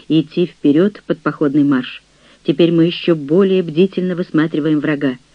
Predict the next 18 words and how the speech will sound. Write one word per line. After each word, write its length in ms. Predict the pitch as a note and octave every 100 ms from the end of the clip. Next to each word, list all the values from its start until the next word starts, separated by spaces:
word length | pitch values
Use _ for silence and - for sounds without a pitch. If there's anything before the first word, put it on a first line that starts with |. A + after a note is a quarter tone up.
| - -
Число 300 | - D#3+ F3
аванпостов 640 | D#3 D3+ D3+ D3 - D#3+ -
удвоено, 540 | D3 C#3 D#3 F#3 F#3+ G3 - -
и 80 | E3
на 140 | F3
каждый 400 | E3+ F3+ F#3+ E3+
пост 260 | G3+ F3+ G3
становится 540 | - D#3+ D#3 F3 -
двое 320 | D#3+ C#3 D3+ D3+
часовых. 560 | D3 - C#3 C3 - _ _ _ _ -
Солдаты 460 | G3 F#3 F3 G3+ F#3+
в 20 |
аванпостах 680 | F#3 F#3+ F#3 F#3+ - F3+ G3+
всю 180 | - F#3
ночь 240 | F3+ -
остаются 500 | F#3 D#3+ D#3+ E3+ C#3+
под 180 | - D3+
ружьём 520 | D#3 C#3+ D3 F3+ G3+